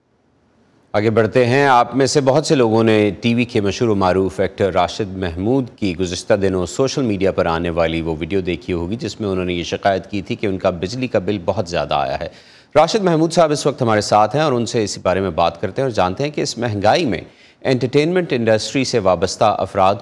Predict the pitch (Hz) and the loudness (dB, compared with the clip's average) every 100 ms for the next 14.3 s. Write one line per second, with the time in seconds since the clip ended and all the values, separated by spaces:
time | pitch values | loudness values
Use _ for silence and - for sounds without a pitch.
0 | - 107 101 - 156 - 120 - 107 - | -2 -2 -2 -4 -6 -4 -6 -2 -4 -2
1 | 90 - - 101 92 90 90 - 87 101 | -4 -4 -2 0 0 -2 -4 -4 -2 -2
2 | 107 127 139 160 135 135 156 151 156 160 | 0 0 2 2 0 0 0 0 0 0
3 | 160 143 156 160 151 151 147 104 - - | 2 2 2 -2 0 2 4 2 -4 -20
4 | _ - 107 104 - 113 113 110 101 90 | _ 0 2 2 0 -2 2 2 2 0
5 | 110 110 110 110 104 110 117 113 135 143 | 2 2 2 2 2 2 2 2 2 2
6 | 127 143 151 147 - 73 101 123 156 143 | 0 2 2 2 -2 -6 -6 -2 0 4
7 | 123 120 - 117 113 104 110 123 120 107 | 4 2 0 0 0 0 -2 0 0 2
8 | 113 113 104 101 98 87 104 110 101 104 | 2 2 0 0 0 0 0 2 2 2
9 | 107 101 - _ - 101 98 120 110 104 | 0 -4 -16 _ 2 2 2 2 4 4
10 | 104 92 92 107 92 113 127 113 110 107 | 2 0 0 0 0 0 0 -2 -2 2
11 | 98 95 95 98 98 104 107 110 107 123 | 2 2 0 0 2 2 2 2 2 2
12 | 143 135 165 175 165 170 - 120 135 143 | -2 0 2 2 2 2 2 4 4 4
13 | 208 - 180 151 175 196 180 214 240 196 | 0 0 -2 0 0 2 2 2 2 0
14 | 190 190 170 | 2 2 2